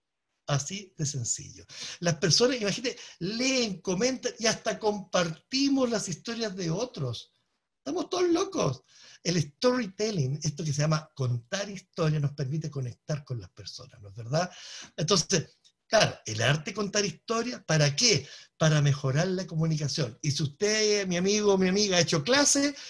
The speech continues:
va a saber que cuando hay historias, no me refiero a vi una vez, contar historias, ustedes saben lo que es contar historias, la comunicación mejora, el aprendizaje mejora. Eso es crear emociones que inspiren.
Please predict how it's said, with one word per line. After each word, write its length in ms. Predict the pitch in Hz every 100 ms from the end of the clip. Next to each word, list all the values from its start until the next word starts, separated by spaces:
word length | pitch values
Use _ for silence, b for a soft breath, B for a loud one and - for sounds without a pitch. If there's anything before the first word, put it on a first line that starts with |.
| -
va 60 | 170
a 40 |
saber 340 | 165 175 185 165
que 80 | 147
cuando 260 | 135 127
hay 140 | 160 147
historias, 1200 | - - _ - 208 214 208 190 196 202 202 - b b
no 80 | 151
me 80 | 165
refiero 340 | 143 - 175
a 80 | 170
vi 140 | 151
una 240 | 175 170 151
vez, 360 | 196 202 127 B B _
contar 400 | 196 196 262 285
historias, 680 | 208 - 262 220 175 170 - _ -
ustedes 340 | 254 302 180
saben 160 | 170 143
lo 60 |
que 60 | 127
es 60 |
contar 240 | 135 123 135
historias, 340 | 117 170 190 190 B -
la 140 | 156
comunicación 800 | 151 156 147 143 139 - 196 185
mejora, 600 | 151 123 - 190 180 117
el 160 | 147 147
aprendizaje 880 | 143 147 143 135 - 190 175 - 180
mejora. 640 | 160 120 - 185 160 - B B B B
Eso 380 | - 214 - 202
es 240 | 208 165 -
crear 640 | 175 160 156 180 196 202 _
emociones 1040 | - 160 139 117 - - 226 220 214 208 190
que 100 | -
inspiren. 880 | 185 165 - _ - 107 98 -